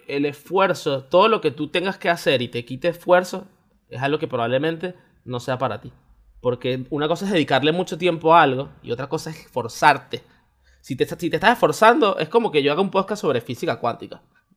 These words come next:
Me voy a esforzar horrores y no es porque no, porque no es lo mío, no se me da de manera natural.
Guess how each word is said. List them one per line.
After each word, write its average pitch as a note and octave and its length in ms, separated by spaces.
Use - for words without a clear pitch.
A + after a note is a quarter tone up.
Me A#2 100
voy A2+ 100
a - 20
esforzar D3+ 380
horrores F3 400
y - 40
no C#3+ 60
es C#3+ 80
porque C#3 320
no, C#3 340
porque C3 220
no C#3 100
es C#3+ 60
lo F3 140
mío, G3 100
no D3 80
se G3+ 100
me E3+ 80
da D#3+ 40
de F3 60
manera C#3 260
natural. B2+ 380